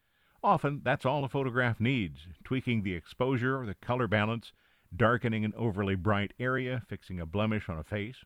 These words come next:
or on a landscape. When more exacting changes are needed, Lightroom can push the image over to Photoshop for final editing.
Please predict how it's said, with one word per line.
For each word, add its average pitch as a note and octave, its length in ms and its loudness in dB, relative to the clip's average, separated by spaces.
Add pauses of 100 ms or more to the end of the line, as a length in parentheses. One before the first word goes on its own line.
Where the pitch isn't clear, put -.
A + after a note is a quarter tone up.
or E3 100 -12
on C3 80 -12
a G#2 60 -8
landscape. E2+ 600 -10 (720)
When C3 280 2
more C3+ 200 0
exacting A2 600 0
changes F#2 440 0
are G2 120 0
needed, G#2+ 360 -2 (220)
Lightroom A#2 480 -2
can F2+ 240 -8
push D#3+ 240 -6
the G2 160 -6
image G2+ 260 -4
over E2+ 200 -2
to D#2 60 -8
Photoshop A2 640 -2
for A#2 120 -14
final B2+ 460 -4
editing. F2+ 380 -2